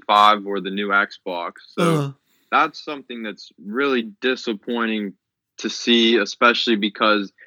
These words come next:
Speaker 1: you'd think they want the money for that to invest in their, their next product for next gen, even if it was just a hard copy of N H L twenty-one. You know, they didn't, like, Madden plans on upgrading for next gen, and so does two K.
Speaker 2: Mm-hmm.
Speaker 1: But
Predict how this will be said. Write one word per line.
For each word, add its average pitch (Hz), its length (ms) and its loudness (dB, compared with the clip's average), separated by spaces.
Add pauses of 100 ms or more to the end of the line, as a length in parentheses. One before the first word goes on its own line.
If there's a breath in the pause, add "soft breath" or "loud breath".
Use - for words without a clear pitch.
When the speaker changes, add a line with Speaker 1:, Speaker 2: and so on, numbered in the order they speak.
(140 soft breath)
Speaker 1:
you'd 110 180 -6
think 139 220 -2
they 113 140 6
want 113 260 2
the 110 60 -4
money 113 320 0
for 107 200 -4
that 107 300 4
to 110 140 -6
invest 104 420 -2
in 107 140 -4
their, 98 360 -2
their 85 260 -4
next 101 360 -4
product 104 380 -2
for 120 240 -2
next 98 340 -4
gen, 104 240 -2
even 110 260 -2
if 98 160 -6
it 110 60 -2
was 101 220 -2
just 104 260 -8
a 92 180 2 (520)
hard 110 400 4
copy 107 440 0
of 101 120 -6
N 104 120 -6
H 101 220 -10
L 104 140 -6
twenty-one. 104 1200 -10 (260)
You 117 140 0
know, 107 160 4
they 104 120 4
didn't, 101 300 -2
like, 95 180 -2 (1040)
Madden 123 440 10
plans 107 340 -4
on 98 140 -4
upgrading 95 580 -4
for 95 140 -6
next - 320 -8
gen, 90 160 -2
and 85 100 -8
so 107 180 4
does 92 120 0
two - 240 2
K. 131 100 -6
Speaker 2:
Mm-hmm. 90 220 0
Speaker 1:
But 90 180 2